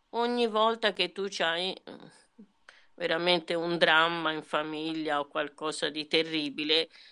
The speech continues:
ti ri-, ti riscontri con lo stesso sistema con cui si è incontrato Galileo. Niente è cambiato.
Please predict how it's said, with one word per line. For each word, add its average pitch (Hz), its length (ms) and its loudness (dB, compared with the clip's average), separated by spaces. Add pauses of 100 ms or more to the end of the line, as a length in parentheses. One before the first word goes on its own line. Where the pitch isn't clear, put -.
(160)
ti 233 120 6
ri-, 240 300 2
ti 254 160 0
riscontri 262 760 0
con 190 140 -4
lo 185 80 -4
stesso 214 360 -6
sistema 240 500 -6
con 208 220 -6
cui 190 140 -8
si 208 120 -6
è 175 200 4
incontrato 185 640 -4
Galileo. 180 520 0
Niente 320 320 -4
è - 60 -8
cambiato. 156 800 -6